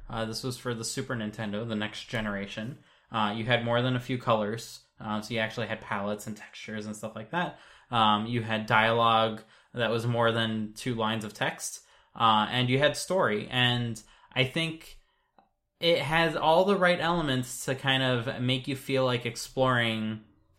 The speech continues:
this world and learning about it, uh, at, again, your own pace. Like, you are left to your own devices to kind of go,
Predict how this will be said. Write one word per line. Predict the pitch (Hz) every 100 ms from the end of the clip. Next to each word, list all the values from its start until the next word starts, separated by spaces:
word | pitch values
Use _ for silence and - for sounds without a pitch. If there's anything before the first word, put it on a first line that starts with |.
| -
this | 120 120 123
world | 151 180 135 131
and | 131 120 110
learning | 143 160 127
about | 110 107 107
it, | 110 110 - - -
uh, | 120 113 107
at, | 127 131 131 - -
again, | 131 123 120
your | 117
own | 117 120
pace. | 175 117 -
Like, | 110 104
you | 120 123 143 156
are | 147
left | 131 135 -
to | -
your | 139
own | 143
devices | 127 147 156 127 120 -
to | 127
kind | 127 120
of | 113
go, | 113 117 113 110 107